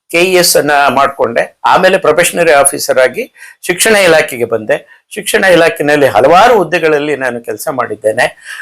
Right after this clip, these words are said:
ಆ, ಮುಖ್ಯ ಶಿಕ್ಷಕನಾಗಿ, ಪ್ರೊಬೆಷನರಿ ಮುಖ್ಯ ಶಿಕ್ಷಕನಾಗಿ, ಆ, ಡಯಟ್ ಲೆಕ್ಚರರ್ ಆಗಿ,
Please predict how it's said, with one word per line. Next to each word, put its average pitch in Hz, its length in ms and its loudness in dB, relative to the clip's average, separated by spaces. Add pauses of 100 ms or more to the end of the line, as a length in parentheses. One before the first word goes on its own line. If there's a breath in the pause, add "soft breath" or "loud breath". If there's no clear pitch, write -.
(120)
ಆ, 147 240 4
ಮುಖ್ಯ 165 420 0 (180)
ಶಿಕ್ಷಕನಾಗಿ, 156 800 -2
ಪ್ರೊಬೆಷನರಿ 165 580 0
ಮುಖ್ಯ 147 280 -2
ಶಿಕ್ಷಕನಾಗಿ, 131 800 -2 (380 loud breath)
ಆ, 139 180 4
ಡಯಟ್ 151 400 0
ಲೆಕ್ಚರರ್ 156 480 0
ಆಗಿ, 131 420 -2